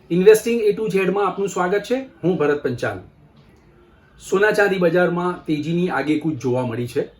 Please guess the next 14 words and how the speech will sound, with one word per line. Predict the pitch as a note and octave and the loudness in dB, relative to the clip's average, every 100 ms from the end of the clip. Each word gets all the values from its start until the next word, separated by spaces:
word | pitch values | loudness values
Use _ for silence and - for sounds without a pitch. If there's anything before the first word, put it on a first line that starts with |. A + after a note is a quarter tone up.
| _ _ _ _ _ - | _ _ _ _ _ -4
ખાસ | D#3 D#3+ | -2 0
કરીને | F3+ F3 F3+ | 0 0 0
આખા | - - F3 | -2 -6 -6
સપ્તાહ | - C#3+ E3+ | -4 -4 -2
દરમિયાન | E3 D3 E3+ D3 G#2+ - - | 0 0 0 -2 -4 -10 -16
જોઈએ | B2+ D3 D#3 D#3 | -8 -4 0 0
તો | D3+ D3+ | 0 -2
નવસો | C#3 C#3 E3+ | -2 -2 -2
નવ્વાણું | D#3+ C#3+ D#3+ F3+ F#3 E3+ | -2 0 0 2 0 0
ટચ | D#3+ - | -2 -2
સોનું | C#3+ C#3 E3+ F3 | -6 -2 0 0
છે, | B2+ G#2 - - - - B2 | -2 -4 -8 -20 -20 -20 -6
જે | C#3 D#3 | -4 -2
અમદાવાદમાં, | C#3+ D#3+ G3 E3+ D3 B2+ A2 | -2 2 4 4 2 0 -2